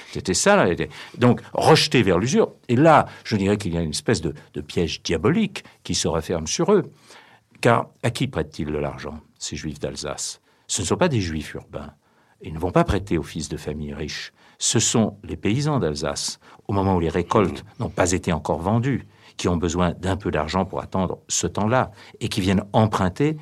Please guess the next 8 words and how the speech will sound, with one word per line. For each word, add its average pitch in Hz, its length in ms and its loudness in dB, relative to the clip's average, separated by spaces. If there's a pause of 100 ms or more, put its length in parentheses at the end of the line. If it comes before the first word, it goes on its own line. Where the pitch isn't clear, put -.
(160)
de 85 140 -2
l'argent 85 480 0 (100)
aux 101 100 0
Juifs. 123 460 -2 (380)
Et - 240 -6
cet - 280 2
argent, 92 320 2
évidemment, 78 560 -2